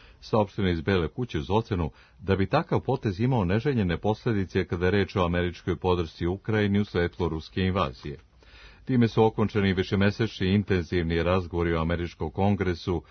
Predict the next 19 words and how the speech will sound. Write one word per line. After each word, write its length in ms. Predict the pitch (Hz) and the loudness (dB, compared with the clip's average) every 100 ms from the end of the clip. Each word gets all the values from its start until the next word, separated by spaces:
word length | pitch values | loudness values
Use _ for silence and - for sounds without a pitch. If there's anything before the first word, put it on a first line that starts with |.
| - - | -20 -6
i 120 | 98 | -2
u 80 | 92 | -2
stranim 500 | 87 101 104 92 82 | -2 -2 0 0 -2
prestonicama 720 | - 95 98 - 87 69 73 80 | 0 0 0 -2 -2 -4 -6 -2
o 40 | |
tome 320 | 110 107 87 - - - | 2 2 0 -4 -20 -20
da 200 | - 104 | -6 -4
li 120 | 180 170 | -2 0
bi 160 | 104 | 2
Rusiju 440 | 98 120 - 98 76 | 2 -2 0 -2 0
trebalo 420 | 101 104 90 80 | 0 2 0 0
dodati 460 | 76 95 101 85 | 0 2 0 -4
na 100 | 71 | -10
spisak 520 | 76 - 127 110 92 - - - | -8 -6 -4 -2 -4 -6 -20 -10
na 120 | 131 151 | -6 -2
kojem 280 | 120 98 | 0 0
su 240 | 90 - 67 | 0 -8 -10
Kuba, 440 | - 98 113 127 123 - - | -4 -2 0 -2 -4 -12 -10
Iran, 440 | 98 95 107 107 | -2 2 2 2